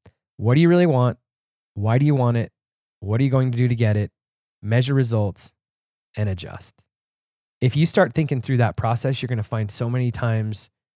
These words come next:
in life going forward where when you actually write this down and you begin to apply it, just take one little thing, like, what do you really want in the next ninety days? And take it through this process.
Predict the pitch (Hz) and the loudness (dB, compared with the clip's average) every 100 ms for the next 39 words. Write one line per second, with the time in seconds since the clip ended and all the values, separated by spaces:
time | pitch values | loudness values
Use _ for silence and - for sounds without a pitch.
0 | _ _ _ _ 120 131 127 104 98 - | _ _ _ _ -4 0 0 0 -2 -6
1 | 107 113 - 123 110 95 82 92 _ 120 | -6 -6 -4 -2 -2 -4 -6 -12 _ -2
2 | 110 104 110 120 127 - 120 107 110 127 | 0 0 0 2 2 0 -4 -2 0 0
3 | - 135 - 123 107 110 110 107 107 117 | 0 -4 0 0 0 -2 -4 -4 -2 -4
4 | - 131 - 110 92 90 _ _ _ - | -2 -4 -4 -4 -4 -8 _ _ _ -8
5 | 156 196 151 139 143 135 120 131 113 101 | 0 0 2 0 0 2 0 -2 -4 -4
6 | - 117 127 123 123 120 113 110 110 104 | -2 0 0 2 2 2 0 -4 -4 -4
7 | 98 - 101 101 95 82 82 - _ _ | -4 -6 -10 -8 -8 -10 -14 -20 _ _
8 | _ _ _ _ _ - 113 - 156 139 | _ _ _ _ _ -8 -4 2 2 0
9 | - 139 131 - 113 107 - - - | 0 0 0 -2 -4 -4 -10 -14 -18